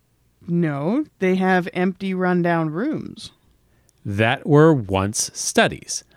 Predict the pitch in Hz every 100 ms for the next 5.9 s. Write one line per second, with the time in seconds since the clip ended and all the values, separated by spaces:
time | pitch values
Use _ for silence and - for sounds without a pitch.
0 | _ 214 247 - 247 175 143 - 127 117
1 | 117 107 - 120 101 90 - 92 147 180
2 | _ _ _ _ _ 185 180 190 190 190
3 | 160 185 175 190 82 92 143 147 131 120
4 | 139 131 123 117 - - _ _ _ _
5 | _ _ _ _ _ _ 226 147 -